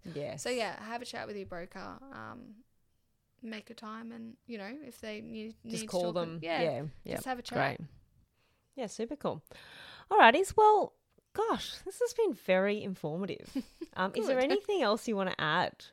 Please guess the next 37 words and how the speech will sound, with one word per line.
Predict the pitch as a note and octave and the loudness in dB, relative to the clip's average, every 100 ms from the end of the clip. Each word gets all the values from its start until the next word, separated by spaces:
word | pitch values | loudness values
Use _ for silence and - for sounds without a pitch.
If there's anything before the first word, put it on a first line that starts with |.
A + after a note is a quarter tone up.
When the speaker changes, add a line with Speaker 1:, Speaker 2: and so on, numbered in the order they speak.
| - | -10
Speaker 1:
about | E3+ E3+ D#3 - | -6 -2 -2 -2
your | D#3+ | -6
process, | D3+ D#3 D3+ - - - - | -4 -4 -4 -4 -10 -12 -12
like, | C#3 - - | -10 -10 -4
after | D#3 D3+ D#3 D3+ D3 - _ _ _ _ _ _ _ _ _ _ _ _ _ _ - | -4 -4 -4 -2 -2 -6 _ _ _ _ _ _ _ _ _ _ _ _ _ _ -14
you | F3 E3 | -10 -8
do | E3 | -8
the | D#3 | -10
finance | - D3+ D3 C#3+ C#3+ | -6 -4 -4 -6 -10
bit? | - C#3 - E3 - - - - - _ | -8 -8 -8 -14 -20 -20 -20 -20 -20 _
Speaker 2:
Um, | C#4 D4+ D#4+ D#4 D#4+ D#4+ - _ _ _ _ _ - - | -2 0 0 -4 -6 -10 -14 _ _ _ _ _ -20 -10
so | - D#4 | 2 2
I | |
guess, | D#4 D#4+ - E4+ | 4 2 2 -4
like, | E4+ | -2
after | D4+ C#4+ - | -2 -2 -6
you | C4 B3+ B3 | -6 -4 -6
settle, | - F#3+ G3 - F3 C4+ _ _ _ _ _ | -6 -6 -6 -6 -8 -10 _ _ _ _ _
so | - G#3 | -12 -10
that | G3 | -8
means | F#3+ G3 | -10 -10
you | G3 | -12
move | F#3 F#3+ F#3+ | -8 -2 2
into | F#3 F3 | 2 0
Speaker 1:
Mm. | |
Speaker 2:
your | F3+ | -4
home, | F3+ F#3 A#3 E4+ | -6 -6 -6 -6
you | B3+ | -4
Speaker 1:
Yeah. | G3 F3+ | -2 -2
Speaker 2:
own | |
the | F3+ | -4
home, | F#3 F#3 F#3 | -10 -10 -10
your | F#3 F3+ | -12 -12
home | F#3+ F#3+ | -10 -8
loan | F#3+ F#3+ F#3 | -8 -10 -12
starts. | - - D3 - - - - | -8 -6 -6 -8 -10 -14 -12
Speaker 1:
Mm. | G3+ | -10